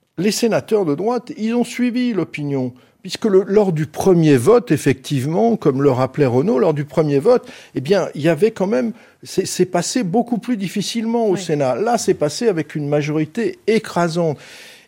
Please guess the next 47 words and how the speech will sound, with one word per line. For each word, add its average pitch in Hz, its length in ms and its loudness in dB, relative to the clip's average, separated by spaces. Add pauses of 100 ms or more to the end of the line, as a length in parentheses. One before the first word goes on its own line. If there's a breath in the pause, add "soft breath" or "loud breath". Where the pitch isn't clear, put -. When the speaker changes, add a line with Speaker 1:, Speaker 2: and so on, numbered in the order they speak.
(120)
Speaker 1:
Et 135 240 0
un 185 140 0
petit - 220 -6
mot 220 220 2
quand 135 160 -4
même, 117 300 0
Gérard 151 360 -2
Larcher 151 360 -2
n'a 143 120 2
pas 104 140 0
pris - 180 -12
part 101 220 -2
au 117 60 0
vote, 165 260 0
c'est 92 140 -8
normal, 104 480 -2
c'est - 160 -6
le 82 120 -6
président 85 540 -8
du 87 140 -10
Sénat. 143 420 0 (240 loud breath)
C'est - 220 -2
vrai 143 260 2
qu'il 110 220 -2
avait 98 240 0
dit 104 180 -8
que 113 100 -2
la 92 60 0
Constitution - 720 -4
n'était 90 240 -6
pas 101 180 0
un 90 80 0
catalogue 98 460 -2
de 92 80 -10
droits 92 160 -2
sociaux, - 260 -6
mais 160 80 -4
surtout, - 380 -6
il 120 80 -4
avait 90 160 -4
dit 82 100 -12
quoi, 92 380 -8 (200 soft breath)
Gérard 80 280 -6
Larcher ? 92 460 -12
Il 117 140 0
avait 110 220 0
dit, « 143 300 -6